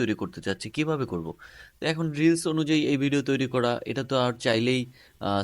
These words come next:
সাইজ অনুযায়ী করা সম্ভব না। একটা সম্ভব যেটা হচ্ছে টেনে ধরে এভাবে বড় করা। তা সেক্ষেত্রে আপনার যেটা হইলো ফ্রেমটা কিন্তু কেটে যাচ্ছে, তাই না?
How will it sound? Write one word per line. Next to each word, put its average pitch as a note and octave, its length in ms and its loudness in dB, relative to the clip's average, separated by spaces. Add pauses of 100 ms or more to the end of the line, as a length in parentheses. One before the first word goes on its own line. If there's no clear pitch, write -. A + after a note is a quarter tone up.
সাইজ A#2+ 180 4 (100)
অনুযায়ী B2+ 280 -2
করা A#2+ 220 0
সম্ভব C3 280 -4
না। A2 40 0 (140)
একটা - 220 -4 (140)
সম্ভব D#3 280 -2 (100)
যেটা D3 180 -2
হচ্ছে C#3+ 160 -4 (180)
টেনে D3+ 320 2
ধরে D#3+ 160 2 (440)
এভাবে C#3+ 280 0
বড় A2+ 200 6
করা। F#2 220 0
তা C3+ 60 0 (200)
সেক্ষেত্রে D3+ 380 -4
আপনার D3 240 -8
যেটা C#3+ 180 -2
হইলো C#3+ 180 0 (520)
ফ্রেমটা D#3 360 0
কিন্তু E3 260 -2
কেটে E3+ 240 0
যাচ্ছে, F2+ 340 -2
তাই B2+ 160 -2
না? D#3+ 60 -2